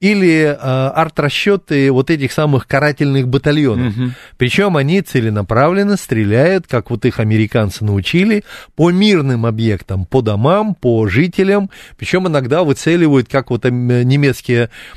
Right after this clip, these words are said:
Speaker 1: э, лётчики иногда, не иногда, в начале войны, там, по одному бегущему мальчику, вот они втроём его выслеживали, расстреливали там и так далее, там, одному солдату, да, вот то же самое про-, происходит.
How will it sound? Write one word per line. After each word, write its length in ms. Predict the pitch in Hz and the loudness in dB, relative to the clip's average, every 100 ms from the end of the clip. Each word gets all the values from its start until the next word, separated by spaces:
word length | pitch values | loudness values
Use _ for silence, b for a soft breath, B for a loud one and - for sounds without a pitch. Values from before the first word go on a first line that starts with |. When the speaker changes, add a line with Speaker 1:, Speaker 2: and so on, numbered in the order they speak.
| B | B
Speaker 1:
э, 680 | 117 123 120 120 120 120 117 | 0 2 2 2 2 2 2
лётчики 640 | 131 147 - 110 - 110 | 2 2 0 -6 -2 0
иногда, 460 | 110 120 117 123 107 _ _ _ _ _ _ _ - | 2 0 0 0 -2 _ _ _ _ _ _ _ -6
не 140 | 110 139 | 0 2
иногда, 400 | 135 135 127 95 | 0 0 -2 -2
в 60 | |
начале 360 | 110 110 143 123 | -6 -2 0 2
войны, 420 | 117 127 139 117 87 B B B | 2 0 0 -2 -4 B B B
там, 240 | 113 110 | -2 0
по 140 | - 131 | 0 -2
одному 340 | 127 151 170 | 0 0 0
бегущему 600 | 123 135 165 - 165 156 | 0 0 2 2 2 2
мальчику, 500 | 165 131 104 98 98 | 2 0 -2 -8 -2
вот 220 | 110 143 | 0 0
они 160 | 139 123 | 0 -2
втроём 480 | - 127 135 135 113 | -2 0 2 2 0
его 260 | 110 104 | -2 -2
выслеживали, 800 | 98 101 175 202 151 147 127 117 B B B - | -4 -4 0 0 0 -2 -2 -6 B B B -6
расстреливали 800 | 107 101 - 190 180 143 131 120 | -4 -4 -2 0 2 0 0 0
там 240 | 127 120 | 0 0
и 60 | 131 | 0
так 180 | 143 | -2
далее, 320 | 135 104 95 92 | -2 -2 -4 -4
там, 260 | 113 113 110 | -2 -2 -2
одному 360 | 110 127 127 107 | 0 0 -2 -2
солдату, 480 | 127 127 104 95 | -2 0 -2 -2
да, 240 | 101 170 196 B B B | -2 -2 -2 B B B
вот 240 | 165 160 | -2 0
то 180 | - 302 | 0 0
же 100 | 185 | 0
самое 460 | 170 180 127 117 110 | 0 -2 0 -2 -4
про-, 600 | - 123 120 117 120 110 | -2 0 0 0 0 0
происходит. 600 | 120 123 123 131 101 90 | 0 0 0 -2 -4 -6